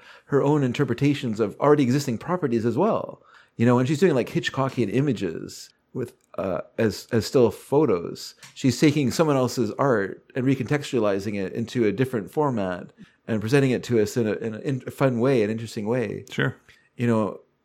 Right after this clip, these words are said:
Speaker 1: that, but that's, and that's art. You know, there's a thing where, uh, Olivia R-, Rodrigo, who just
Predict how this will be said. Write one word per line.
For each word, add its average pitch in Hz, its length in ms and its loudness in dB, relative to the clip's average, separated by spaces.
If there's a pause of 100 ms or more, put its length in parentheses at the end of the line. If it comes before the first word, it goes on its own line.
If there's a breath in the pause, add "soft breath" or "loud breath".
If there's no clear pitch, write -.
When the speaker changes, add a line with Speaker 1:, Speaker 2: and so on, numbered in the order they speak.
(140)
Speaker 1:
that, - 320 -2
but 143 100 -6
that's, 165 280 0
and 123 120 2
that's 156 160 0
art. 156 540 -2
You 127 80 -4
know, 123 60 0
there's 131 180 2
a 135 60 0
thing 170 240 2
where, 113 420 4 (840 soft breath)
uh, 107 320 4
Olivia 123 420 4
R-, 110 300 2
Rodrigo, 113 600 2
who 120 140 -4
just 117 280 -4